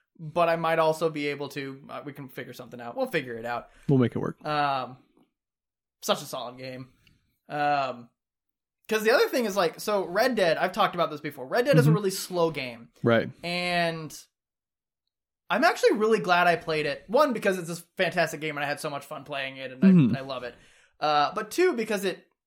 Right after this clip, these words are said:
Speaker 1: kinda slowed me down with
Speaker 2: Mm-hmm.
Speaker 1: open world games. Because I have a tendency to just, like, do the spamming through the dialogue and then go do
Speaker 2: Right.
Speaker 1: the thing and then go back and get my reward.
Speaker 2: Right.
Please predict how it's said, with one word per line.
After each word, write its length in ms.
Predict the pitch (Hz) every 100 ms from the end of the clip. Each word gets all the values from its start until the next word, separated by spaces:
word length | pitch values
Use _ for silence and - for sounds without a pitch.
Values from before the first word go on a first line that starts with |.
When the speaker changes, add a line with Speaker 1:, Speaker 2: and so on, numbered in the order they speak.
| _ -
Speaker 1:
kinda 420 | 370 466 165 - _ -
slowed 680 | - - - 185 185 180
me 180 | 165 156
down 560 | 143 139 127 120 117 117 _ _ -
with 300 | 147 147 120
Speaker 2:
Mm-hmm. 220 | 117 151
Speaker 1:
open 300 | 151 147 131
world 260 | 131 123 131
games. 420 | 123 107 117 - _ _ _ -
Because 160 | 190
I 60 | 226
have 100 | 269
a 40 | 240
tendency 460 | 220 220 - 202
to 100 | 175
just, 240 | 165 160 -
like, 240 | 151 151
do 200 | 208 220
the 300 | 180 156 151 - _ _ _ -
spamming 560 | - - 170 170 165
through 220 | 156 165 156
the 80 | 156
dialogue 600 | 147 147 147 147 143 143
and 80 | 143
then 80 | 143
go 140 | 131
do 60 | 123
Speaker 2:
Right. 180 | 113 101
Speaker 1:
the 40 |
thing 160 | 151 143
and 100 | 139
then 80 | 135
go 100 | 135
back 180 | 131 131
and 80 |
get 80 | 131
my 80 | 127
reward. 500 | 123 139 196 160 127 - 135
Speaker 2:
Right. 180 | 117